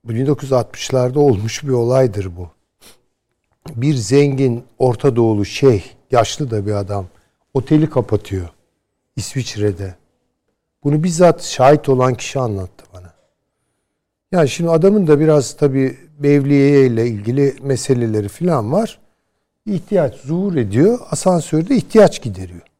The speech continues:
Bunu gören otel müdürü dehşete kapılıyor.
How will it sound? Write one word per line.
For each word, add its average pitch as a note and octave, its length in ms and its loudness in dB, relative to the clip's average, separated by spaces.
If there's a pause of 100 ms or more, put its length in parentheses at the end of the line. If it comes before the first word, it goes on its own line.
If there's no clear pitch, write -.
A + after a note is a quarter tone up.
(1160)
Bunu C3 420 0
gören F3+ 260 6
otel C3+ 360 4
müdürü D#3 480 0
dehşete B2 480 0
kapılıyor. G#2+ 600 -6